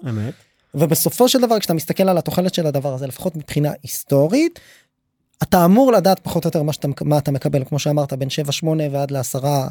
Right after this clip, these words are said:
Speaker 1: פחות או
Speaker 2: אחת עשרה אחוז
Speaker 1: יותר.
Speaker 2: בשנה, היסטורית.
Speaker 1: היסטורית.
Speaker 2: אם אתה לא מוציא את הכסף אחרי שנתיים, שלוש, כשיש את הירידה הראשונה.
Speaker 1: חד משמעית. זה, זה
Speaker 2: והירידה בוא תבוא.
Speaker 1: והירידה תבוא,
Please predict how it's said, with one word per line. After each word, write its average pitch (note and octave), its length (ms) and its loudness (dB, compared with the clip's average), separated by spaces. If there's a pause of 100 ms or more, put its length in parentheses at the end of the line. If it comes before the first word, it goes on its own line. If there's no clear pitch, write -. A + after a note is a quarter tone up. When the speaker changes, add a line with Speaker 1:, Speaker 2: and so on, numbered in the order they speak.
(500)
Speaker 1:
פחות D3+ 240 -2
או G3+ 40 0
Speaker 2:
אחת F#3+ 40 -2
עשרה E3+ 220 2
אחוז F3 160 4
Speaker 1:
יותר. D#3+ 60 -4
Speaker 2:
בשנה, F#3 280 0 (320)
היסטורית. F3+ 640 0
Speaker 1:
היסטורית. G3 340 0
Speaker 2:
אם G3+ 60 6
אתה G3+ 140 4
לא A3+ 140 4
מוציא A3 220 0
את - 60 -2
הכסף - 400 -2
אחרי D#3+ 140 -6
שנתיים, D3 360 -2
שלוש, E3 260 0
כשיש - 680 -4
את - 60 2
הירידה D3+ 400 4
הראשונה. C3 300 0
Speaker 1:
חד B2 80 2
משמעית. G#2+ 400 -4
זה, G#2+ 60 -6
זה A#2+ 500 0
Speaker 2:
והירידה F3 440 6
בוא G3 120 2
תבוא. B2+ 340 0 (120)
Speaker 1:
והירידה C3+ 360 0
תבוא, D3+ 300 -2